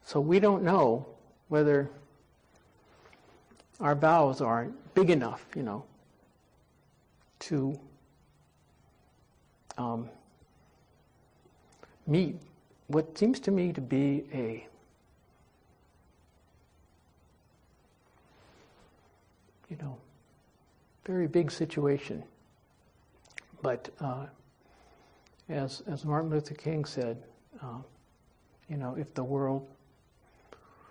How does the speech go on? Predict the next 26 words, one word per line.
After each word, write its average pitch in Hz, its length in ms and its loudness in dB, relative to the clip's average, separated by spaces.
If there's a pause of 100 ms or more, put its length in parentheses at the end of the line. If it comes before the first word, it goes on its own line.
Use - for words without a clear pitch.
(880)
even 170 260 4
if 147 140 -2
I 143 120 -2
knew, 131 420 4 (340)
even 160 220 2
if 143 120 -2
I 131 80 0
knew 185 500 4 (140)
the 147 60 -2
world 147 420 4
would 127 120 -2
end 160 320 -2
tomorrow, 147 480 -2 (560)
I - 80 -6
would 131 200 -2
still 160 340 0
plant 151 380 -4
my 131 220 -4
apple 131 300 -6
tree. - 320 -14 (2000)
So - 340 -4
what 135 220 -2
we 147 100 -2
did 156 260 2
in 139 160 0
Jukai, 160 560 0